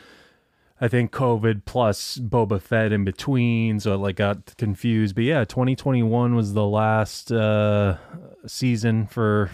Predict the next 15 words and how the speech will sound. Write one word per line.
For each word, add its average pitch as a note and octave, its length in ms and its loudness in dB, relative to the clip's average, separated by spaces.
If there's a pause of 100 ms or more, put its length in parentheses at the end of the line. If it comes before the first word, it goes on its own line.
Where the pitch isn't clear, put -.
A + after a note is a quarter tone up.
for G#2+ 260 0
Succession. A2 840 -2 (420)
Um, F2+ 880 2
and F#2+ 240 0
then, F#2 500 2
and G2 200 0
then G2 220 2
this, C#3 360 -2
when, A#2+ 200 0
but A2 180 0
they B2 120 2
announced A#2+ 520 0
this A#2+ 200 0
season, A2+ 600 0 (120)
uh, A#2 380 0